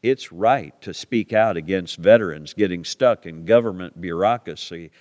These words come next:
and its nightmare. It's right to speak out against child abuse in our community,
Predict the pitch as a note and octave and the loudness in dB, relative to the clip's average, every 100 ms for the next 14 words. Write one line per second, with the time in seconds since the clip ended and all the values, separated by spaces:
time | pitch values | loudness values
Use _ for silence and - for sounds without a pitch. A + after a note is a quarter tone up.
0 | _ - F#2 F#2 C3+ - F2+ D2+ - D#2 | _ -8 -4 0 0 0 -14 -14 -16 -20
1 | C2 B1+ _ _ - E3 F3+ - A#2+ D#3 | -20 _ _ _ 2 6 6 4 0 2
2 | F#3 - B2 - E3+ D#3 D3 C#3+ B2 B2 | 0 -6 -8 -2 -4 0 2 2 0 -2
3 | A#2+ - - F3+ F#3+ D#3+ G#2+ B2 B2+ - | -2 -6 -4 0 2 2 2 2 0 0
4 | B2+ D3 D3+ C3+ C#3 F3 A#2+ G2 | 2 2 0 -2 0 0 0 -2